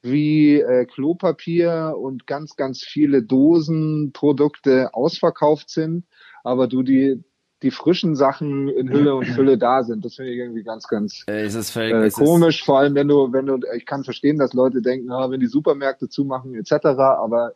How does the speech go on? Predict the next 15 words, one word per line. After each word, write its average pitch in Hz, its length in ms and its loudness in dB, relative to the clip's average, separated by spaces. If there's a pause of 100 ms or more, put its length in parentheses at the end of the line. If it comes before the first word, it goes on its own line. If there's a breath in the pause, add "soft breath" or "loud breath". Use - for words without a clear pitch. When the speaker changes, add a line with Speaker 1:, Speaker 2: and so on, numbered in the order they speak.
(140)
Speaker 1:
äh, 127 300 -4 (240)
die, 123 360 4
die 117 140 0
Ansagen, 131 640 0
die 117 200 0
wir 139 160 4
ja 131 100 4
bekommen, 127 540 -4
ist, 135 340 -4 (340)
hey, 131 380 2 (300 soft breath)
da, 120 200 -2 (180)
da 120 200 -6
wird 139 180 0
nichts 131 260 -10
passieren. 151 800 0